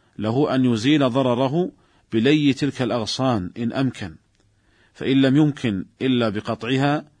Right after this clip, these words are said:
فله أن يقطعها، لأنه بمنزلة الصائل فيدفعه بأسهل ما يمكن. وإن تصالح على بقاء الأغصان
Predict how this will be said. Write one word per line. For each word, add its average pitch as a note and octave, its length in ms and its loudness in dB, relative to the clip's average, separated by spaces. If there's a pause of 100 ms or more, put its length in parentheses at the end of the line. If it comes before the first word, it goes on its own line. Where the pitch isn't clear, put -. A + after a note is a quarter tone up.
(300)
فله A#2+ 480 0
أن A2+ 80 0
يقطعها، G#2+ 680 -2 (540)
لأنه D3 440 0
بمنزلة C3 600 2
الصائل A2+ 580 -2 (460)
فيدفعه A#2+ 680 -2
بأسهل A#2 560 -2
ما A2 100 0
يمكن. A2+ 380 -2 (1040)
وإن D#3+ 240 0
تصالح C#3 580 2
على A2+ 240 0
بقاء B2+ 380 0
الأغصان C#3 680 -2